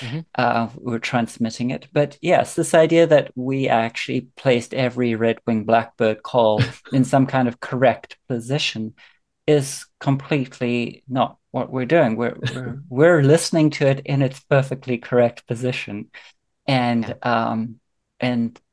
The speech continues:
Speaker 2: and sort of celebrating that diversity of, um, richness, that, that the result of that process of all these living forms exploring acoustic niches and filling them and listening at the same time.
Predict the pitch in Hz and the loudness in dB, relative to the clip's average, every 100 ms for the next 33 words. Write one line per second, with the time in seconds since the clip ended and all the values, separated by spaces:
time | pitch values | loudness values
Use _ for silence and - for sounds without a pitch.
0 | _ _ 113 113 135 - - 170 185 143 | _ _ -12 -6 -6 -2 2 4 4 2
1 | 117 113 - 113 113 110 113 113 110 - | 0 0 -6 -6 -4 -2 0 0 -2 -14
2 | _ _ _ _ _ 127 120 127 120 135 | _ _ _ _ _ 2 4 2 0 -6
3 | 135 127 110 110 _ _ 120 117 113 - | -10 -6 -6 -8 _ _ -2 -2 -2 -8
4 | _ 120 107 107 107 98 _ _ _ _ | _ -6 -6 -6 -8 -12 _ _ _ _
5 | _ 123 139 - 143 113 - - 131 117 | _ 0 0 0 -4 -4 -8 -12 -2 0
6 | 117 - _ _ _ _ _ - 123 - | 0 -10 _ _ _ _ _ -2 -2 -2
7 | 135 123 143 135 151 175 180 151 - 120 | -4 2 2 4 4 4 2 -4 0 -2
8 | - - 139 139 135 120 - - 127 120 | -2 -2 -2 0 -2 -2 -6 0 0 2
9 | 135 139 143 131 127 120 120 117 - 131 | -2 0 -2 -2 -2 -2 -4 -4 0 2
10 | 120 110 - - - - 143 143 143 135 | 2 0 -6 -14 -16 -2 4 6 6 4
11 | 123 - - 123 - 117 113 120 127 - | 0 -4 -6 -8 -6 -10 -4 0 0 -2
12 | 120 101 110 110 - 147 135 135 123 113 | -6 -8 -8 -10 -6 -2 0 0 0 -2
13 | 113 117 120 135 - 117 110 - 113 117 | -2 -2 -4 -6 -6 -6 -6 -12 -12 -8
14 | 117 110 - 113 117 | -8 -10 -12 -12 -10